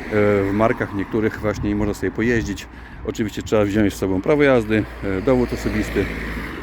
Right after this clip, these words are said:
podać swoje dane i można, e, pośmigać. Także wsiadam znowu, następny, e, trasy sobie pojeżdżę teraz dłużej, z piętnaście minut, bo, e, tak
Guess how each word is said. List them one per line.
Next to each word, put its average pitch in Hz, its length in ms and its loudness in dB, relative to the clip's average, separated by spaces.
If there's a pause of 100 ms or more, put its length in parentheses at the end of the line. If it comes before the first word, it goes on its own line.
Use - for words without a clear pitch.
(140)
podać 107 220 4
swoje 147 260 2
dane 117 360 4 (320)
i 101 260 0 (1160)
można, 90 420 2 (580)
e, 87 300 2
pośmigać. 95 540 0
Także 85 340 -4 (160)
wsiadam 127 360 0
znowu, 95 320 0 (460)
następny, 95 400 -2
e, 92 40 -2 (760)
trasy - 260 0
sobie 92 140 -4
pojeżdżę 143 340 4
teraz 123 200 2
dłużej, 110 380 6 (380)
z 98 300 -4
piętnaście 104 540 0
minut, 95 300 2
bo, 90 180 2 (300)
e, 78 40 -6
tak 87 160 -4